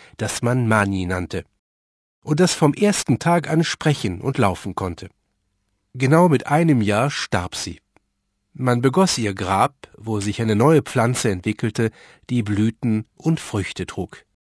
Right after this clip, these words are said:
Die Vögel, die diese Früchte fraßen, wurden davon berauscht.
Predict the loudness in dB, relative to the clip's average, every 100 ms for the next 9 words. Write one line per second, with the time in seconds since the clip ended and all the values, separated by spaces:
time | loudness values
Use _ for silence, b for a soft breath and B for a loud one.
0 | _ _ _ _ -2 0 4 6 8 6
1 | 6 0 0 -2 -2 -4 -4 -8 -4 -2
2 | 0 -2 -4 -4 b b -6 -2 -2 -2
3 | -2 -4 -4 -4 0 0 -2 -6 -14